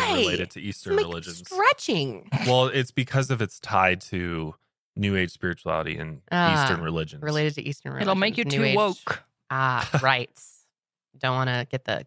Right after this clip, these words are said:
Speaker 3: You don't
Speaker 2: Kundalini
Speaker 3: wanna
Speaker 2: awakening.
Speaker 1: It's the
Speaker 3: That's
Speaker 1: same
Speaker 3: right.
Speaker 1: thing as, like, meditation. Like, they're majorly against
Speaker 2: <laughs>
Speaker 1: meditation.
Speaker 2: Mm,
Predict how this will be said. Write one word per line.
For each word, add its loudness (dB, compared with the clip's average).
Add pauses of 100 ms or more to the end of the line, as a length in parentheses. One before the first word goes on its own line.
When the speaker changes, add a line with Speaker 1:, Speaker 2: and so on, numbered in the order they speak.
Speaker 3:
You 2
don't 2
Speaker 2:
Kundalini 2
Speaker 3:
wanna 4
Speaker 2:
awakening. 0
Speaker 1:
It's 2
the 0
Speaker 3:
That's 2
Speaker 1:
same 4
Speaker 3:
right. 4
Speaker 1:
thing 4
as, 0
like, 2
meditation. -2
Like, -4
they're -2
majorly -4
against -10
Speaker 2:
<laughs> -
Speaker 1:
meditation. -10 (560)
Speaker 2:
Mm, -2